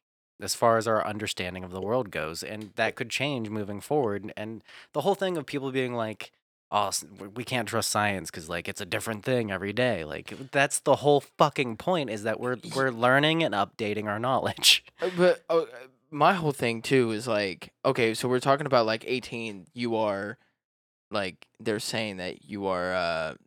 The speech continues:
Speaker 2: mature enough, okay?
Speaker 1: Yeah.
Speaker 2: But what about somebody that has literally been, like, sheltered their whole life, that has no access to the outside world just because of their parents and the way that they were raised?
Speaker 1: Yeah.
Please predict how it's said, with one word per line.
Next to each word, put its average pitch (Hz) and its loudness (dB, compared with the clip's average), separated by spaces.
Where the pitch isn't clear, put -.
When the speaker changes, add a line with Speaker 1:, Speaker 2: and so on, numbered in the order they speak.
Speaker 2:
mature 113 -4
enough, 64 -10
okay? 120 -4
Speaker 1:
Yeah. 104 -2
Speaker 2:
But 101 -4
what 139 6
about 139 8
somebody 123 0
that 107 0
has 104 -6
literally 127 2
been, 117 0
like, 92 -6
sheltered 107 -2
their 85 -4
whole 95 -2
life, 69 -8
that 117 4
has 123 0
no 131 8
access 113 -4
to 135 -2
the 107 0
outside 107 0
world 104 2
just 202 -6
because 208 0
of 190 -4
their 170 8
parents 185 0
and 135 -4
the 123 0
way 123 2
that 117 -10
they 110 0
were 104 0
raised? - -4
Speaker 1:
Yeah. 92 -10